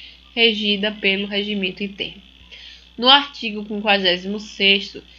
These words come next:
se até o dia dez de janeiro o prefeito ou vice-prefeito, salvo motivo de força maior,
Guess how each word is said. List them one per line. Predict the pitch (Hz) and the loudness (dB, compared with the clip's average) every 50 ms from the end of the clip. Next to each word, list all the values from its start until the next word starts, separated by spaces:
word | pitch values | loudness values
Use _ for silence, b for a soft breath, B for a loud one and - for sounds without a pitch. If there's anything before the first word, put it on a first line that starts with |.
| B B B B B B B | B B B B B B B
se | - - - - - 254 254 | -20 -20 -12 -2 2 6 6
até | 254 247 240 247 - - - 240 240 262 269 | 6 6 4 2 -4 -4 2 4 4 4 4
o | 262 | 2
dia | 233 202 196 208 214 208 | 0 2 4 6 6 4
dez | 190 185 185 190 202 214 226 220 | 4 0 2 4 4 4 4 2
de | 226 226 220 | 0 -2 0
janeiro | 208 220 220 214 202 180 175 180 | 0 -2 -2 0 2 0 0 0
o | 180 | -2
prefeito | 180 208 208 202 202 - 175 180 - 208 | -4 -4 -4 -4 -2 -2 -2 -2 -2 -6
ou | 202 | -6
vice-prefeito, | 185 180 190 185 - - 170 - - 175 175 175 170 - 160 156 160 - | -4 -4 -6 -6 -6 -12 -12 -8 -4 -4 -4 -4 -4 -4 -4 -4 -6 -8
salvo | - - - 180 185 185 185 | -8 -2 0 0 0 0 -4
motivo | 185 180 180 180 - - 165 165 | -8 -8 -10 -10 -8 -8 -8 -8
de | 170 190 | -8 -10
força | 185 - - 165 165 175 180 165 | -12 -10 -10 -12 -10 -10 -8 -6
maior, | 165 165 165 - 160 151 - - | -6 -4 -4 -4 -4 -4 -6 -8